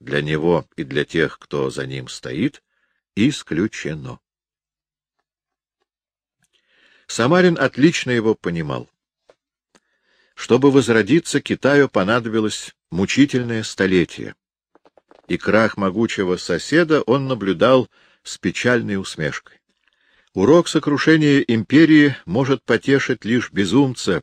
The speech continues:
чей дикий хохот на пепелище является верным знаком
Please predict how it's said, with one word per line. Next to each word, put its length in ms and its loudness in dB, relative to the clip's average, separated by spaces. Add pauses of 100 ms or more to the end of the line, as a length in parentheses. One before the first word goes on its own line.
(160)
чей 300 -2
дикий 400 -4
хохот 540 0
на 120 -6
пепелище 720 -4
является 540 0
верным 380 -2
знаком 520 -4